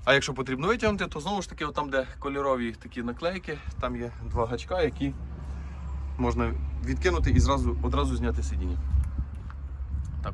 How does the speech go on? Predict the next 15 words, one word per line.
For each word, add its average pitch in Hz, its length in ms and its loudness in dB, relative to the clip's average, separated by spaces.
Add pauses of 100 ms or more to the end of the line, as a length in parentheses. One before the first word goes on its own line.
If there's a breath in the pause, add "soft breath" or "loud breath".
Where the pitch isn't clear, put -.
от 104 60 -4
такі - 180 -4
у 160 40 -4
нас - 220 0 (280)
замочки, - 380 -4
тут, - 140 -10
до 104 100 -6
речі, 104 240 -6
також 104 300 -8
без 101 220 -10
ржавчин. - 360 -8 (3750 loud breath)
Вікна, 104 280 -8
знову 101 240 -4
ж - 100 -10
таки, 107 260 -6